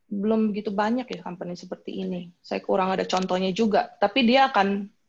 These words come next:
sewakan, mm, pekerja ke company tersebut. Uh, so pokoknya semua, semuanya gitu loh.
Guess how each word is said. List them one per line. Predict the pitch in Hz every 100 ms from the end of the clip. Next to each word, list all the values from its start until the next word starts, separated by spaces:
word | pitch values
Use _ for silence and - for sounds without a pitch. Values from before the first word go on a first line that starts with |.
| _
sewakan, | - 214 214 208 208 208 185 180 - _ _ _ -
mm, | 185 185 185 _ _ _ _ -
pekerja | 196 190 180 190 - _
ke | 185 190 -
company | 175 180 170
tersebut. | 170 - 165 165 - - - - - - -
Uh, | - 175
so | 180 240 294
pokoknya | 254 277 285
semua, | - - 214 214 214 214 208
semuanya | 214 226 285 269 247 214 202
gitu | 185 -
loh. | 147 -